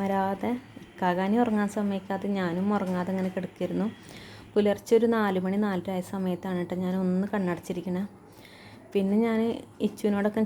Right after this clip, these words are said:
ചോദിക്കുന്നുണ്ട് കേട്ടോ, "ഉണ്ണീനെ കണ്ടോ, ആ, ഉണ്ണീനെ ഉമ്മ കൊടുത്തോ?"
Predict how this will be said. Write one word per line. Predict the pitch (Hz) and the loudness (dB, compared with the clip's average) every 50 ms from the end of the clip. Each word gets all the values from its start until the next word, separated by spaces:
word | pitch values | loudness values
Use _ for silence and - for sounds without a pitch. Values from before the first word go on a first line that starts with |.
| 220 | 6
ചോദിക്കുന്നുണ്ട് | 240 220 202 202 - 196 190 190 | 6 6 6 6 2 -4 -4 -2
കേട്ടോ, | 185 190 190 190 | -2 -2 0 0
"ഉണ്ണീനെ | 185 185 185 185 185 185 | 2 2 2 2 0 0
കണ്ടോ, | 196 196 190 185 180 185 185 180 185 180 - - - - - 185 | -2 -2 0 0 0 0 0 0 0 -2 -6 -10 -12 -6 -2 0
ആ, | 185 185 185 180 180 180 175 - - | 2 2 2 2 2 0 0 0 2
ഉണ്ണീനെ | 196 190 185 185 185 185 190 196 190 | 2 2 2 2 2 2 2 2 2
ഉമ്മ | 185 185 185 180 180 | 2 2 2 2 0
കൊടുത്തോ?" | 190 185 180 - - - 190 | -2 -2 -4 -6 -6 -4 -2